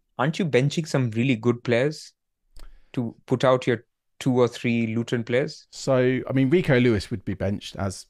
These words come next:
Speaker 2: he always seems to be. And then Robertson
Speaker 1: Fine.
Speaker 2: has two pretty tricky fixtures. Um, so, so yeah, so Robertson would be away at Spurs.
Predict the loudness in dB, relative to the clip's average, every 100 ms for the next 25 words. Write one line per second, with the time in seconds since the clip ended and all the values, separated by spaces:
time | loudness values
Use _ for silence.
0 | _ -4 -4 -4 -6 -4 -6 -6 -6 -6
1 | -4 0 0 2 2 0 -2 0 0 -2
2 | -6 _ -8 -8 -8 -8 -6 -6 -8 -8
3 | -6 -4 -8 -6 -6 -6 -4 -6 -2 -4
4 | -4 -2 -2 -2 -8 0 2 4 4 2
5 | 0 -2 -2 -6 _ _ _ _ _ -4
6 | 0 2 2 0 -2 -4 _ _ _ 0
7 | 0 0 2 2 4 4 4 4 2 0
8 | 0 0 0 -6